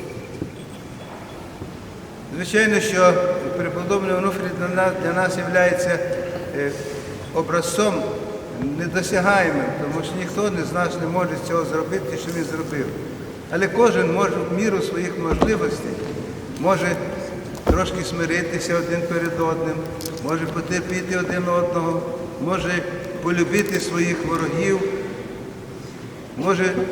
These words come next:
благословити тих, хто його проклинає, може помолитися Богові, тому що молитва — це є дихання душі.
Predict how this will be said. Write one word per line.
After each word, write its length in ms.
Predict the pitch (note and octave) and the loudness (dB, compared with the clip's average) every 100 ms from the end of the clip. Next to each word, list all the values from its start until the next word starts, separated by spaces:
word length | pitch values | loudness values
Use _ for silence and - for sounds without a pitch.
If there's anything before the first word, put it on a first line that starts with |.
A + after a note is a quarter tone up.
| - C3 | -2 2
благословити 600 | F#3 F3+ F#3+ G3+ G3 F#3+ | 2 4 4 4 4 2
тих, 240 | - G3+ | 2 2
хто 160 | - F#3+ | 2 2
його 160 | E3 E3+ | 2 2
проклинає, 840 | E3+ F3 F3 E3+ F#3 F#3 F3 E3+ F3 E3+ F#3 F3 - - - - - - - - - - - - C3 | 0 0 0 4 4 4 2 0 -2 -4 -6 -6 -8 -10 -10 -12 -10 -12 -12 -14 -14 -12 -12 -8 0
може 340 | F#3 F#3 F#3+ - - - | 2 4 4 4 -2 0
помолитися 760 | F#3+ F#3+ F#3 G3 F#3+ G3 G3 F#3+ | 2 4 6 4 4 2 2 2
Богові, 520 | F3+ F#3 E3+ E3+ E3+ E3+ | 4 2 4 2 0 0
тому 200 | D#3 D#3+ | -2 -2
що 180 | E3 E3 | -2 0
молитва — 420 | E3 F#3 F#3+ F#3 - | 4 4 4 2 0
це 80 | E3+ | 0
є 80 | |
дихання 560 | - D#3+ F3 F#3+ F3 E3+ - | 0 0 2 2 2 -2 -2
душі. 380 | D3 D3+ F#3+ | -4 -2 -2